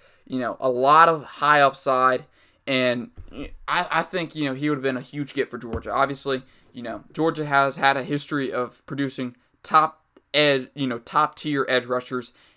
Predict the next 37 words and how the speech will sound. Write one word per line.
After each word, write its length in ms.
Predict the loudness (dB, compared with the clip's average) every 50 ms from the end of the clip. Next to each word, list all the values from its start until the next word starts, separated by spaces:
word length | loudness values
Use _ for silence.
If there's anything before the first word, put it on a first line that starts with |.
| _ _ _ _ -8 -4
and 120 | 2 4
I 120 | 6 6 6
wanted 320 | 4 2 0 -2 -2 -4
Sutton 260 | 0 0 2 2 0
in 80 | -2 -6
this 140 | -6 -8 -6
class. 240 | -6 -8 -8 -6 -8
I 100 | -6 -2
thought 200 | 0 0 0 0
he 100 | -4 -4
would 220 | 0 0 0 0
join 280 | 0 -4 -4 -4 -4 -6
this 140 | -8 -8
class, 380 | -6 -6 -6 -6 -6 -10 -14 -18 _ _ _ _
but 80 | -6 -2
it 60 | -2
looks 200 | -2 -4 -2 -4
like 160 | -4 -4 -4
in 80 | -6 -6
the 60 | -6
weeks 220 | -8 -10 -12 -6
following 480 | -2 -2 0 0 0 -2 -2 -4 -8 -12 _ _ _ _ _
the, 420 | 0 2 2 4 4 2 0 -4 -10 _
the 140 | -6 -6 -6
June 500 | -4 -4 -4 -4 -4 -4 -4 -6 -10 -14 _ _ _
visiting 420 | -6 -4 -4 -2 -2 -4 -4 -4 -6
period 440 | -4 0 0 2 2 0 -2 -4 -8 _ _ _ _ _
that 160 | -4 -4 -2
things 300 | -2 -4 -4 -4 -6 -8
took 240 | -6 -6 -6 -6 -6
a 40 | -8
swing 400 | -10 -8 -6 -4 -4 -4 -6 -8
towards, 540 | -10 -8 -6 -4 0 2 2 2 2 0 2
back 260 | 4 4 4 4 0
towards 380 | -6 -4 -2 0 0 -2 -4 -6
Penn 220 | -6 -6 -4 -4
State, 380 | -6 -4 -2 0 0 0 -2